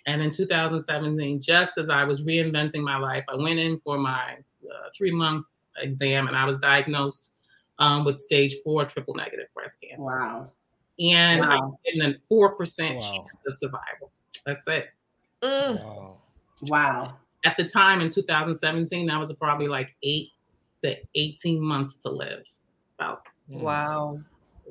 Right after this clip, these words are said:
Speaker 3: What,
Speaker 1: Luck-
Speaker 3: could I ask a question, though? What was your, what was your mental state at,
Speaker 2: Mm.
Speaker 3: at that point?
Speaker 1: You know, thank you for asking that question,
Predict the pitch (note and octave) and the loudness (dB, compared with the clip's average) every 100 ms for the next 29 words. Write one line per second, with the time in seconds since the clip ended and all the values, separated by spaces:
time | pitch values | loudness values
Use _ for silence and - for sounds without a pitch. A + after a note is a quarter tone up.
0 | - - - _ - D3 G3 E3+ E3+ G3 | -20 -20 -20 _ -10 0 4 4 2 2
1 | G3+ G3+ G3 F#3+ G3+ G3 G3 G3 F#3 F3 | 0 0 -6 -10 -8 -8 -8 -8 -6 -4
2 | A#3 A#3 G3 F3+ - E3+ A#3 A3+ G3 D#3+ | -4 -4 -6 -8 -6 -4 -2 -2 -2 -2
3 | C#3+ F#3+ G3+ E3 C3 - B2+ G2+ _ _ | 0 0 -2 -6 -6 -8 -8 -10 _ _
4 | _ - C3+ - D#3+ D#3+ C#3 B2 C#3+ B2+ | _ -14 -14 -6 -2 -2 -4 -2 -2 -2
5 | - C#3+ B2 G2+ - _ _ _ _ _ | -6 -6 -6 -6 -14 _ _ _ _ _
6 | _ _ - A#3+ A3+ G#3+ G#3 - C4 E4 | _ _ -2 0 2 0 -2 0 0 2
7 | C#4+ - - E3 E3 - E3+ D#3+ D3+ - | -2 -4 -8 -8 -8 -10 -10 -8 -10 -12
8 | - D3+ - | -14 -12 -14